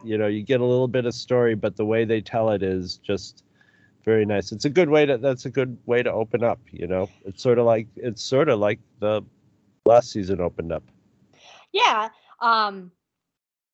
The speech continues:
Speaker 2: I love the graffiti on the walls. I love
Speaker 1: Yes.
Speaker 2: I, that, like, those are such great set dressings.
Speaker 1: The
Speaker 2: Like, that, that
Speaker 1: three P O in there.
Speaker 2: Yeah, that was always one of my favorite parts about going through the Clone Wars concept art,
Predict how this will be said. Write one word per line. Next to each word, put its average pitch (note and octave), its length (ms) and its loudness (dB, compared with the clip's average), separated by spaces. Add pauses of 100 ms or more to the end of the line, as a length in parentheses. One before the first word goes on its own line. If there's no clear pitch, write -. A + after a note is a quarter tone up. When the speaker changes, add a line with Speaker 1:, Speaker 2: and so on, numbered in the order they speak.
(140)
Speaker 2:
I A#3 180 0
love C4+ 240 0
the G#3+ 80 -6
graffiti F#3 560 -10
on F3 140 -8
the E3 80 -10
walls. E3+ 460 -4
I - 80 4
love B2 200 6
Speaker 1:
Yes. C3 640 2 (320)
Speaker 2:
I, A#3+ 160 4
that, B3 320 0
like, B3 280 0
those D4 240 4
are C#4 100 2
such - 580 -2
great G3+ 280 -4
set - 200 -8
dressings. G#3 440 -4
Speaker 1:
The A#3+ 60 2
Speaker 2:
Like, A#3+ 120 -2
that, D#4+ 240 6
that D#4+ 120 6
Speaker 1:
three D4 80 6
P D3+ 40 8
O D3+ 360 6
in D3 140 2
there. D3 560 6 (420)
Speaker 2:
Yeah, A3+ 420 2
that C#4+ 180 2
was A4 120 -2
always C#4 280 -2
one A#3+ 120 -4
of A#3 60 -6
my A3 140 -4
favorite G#3 260 -10
parts G#3+ 260 -6
about G3 280 -2 (320)
going A3 260 -6
through G#3 220 -10
the G#3 100 -8
Clone G3 360 -6
Wars F3 280 -4
concept F#3 480 -6
art, E3+ 280 -4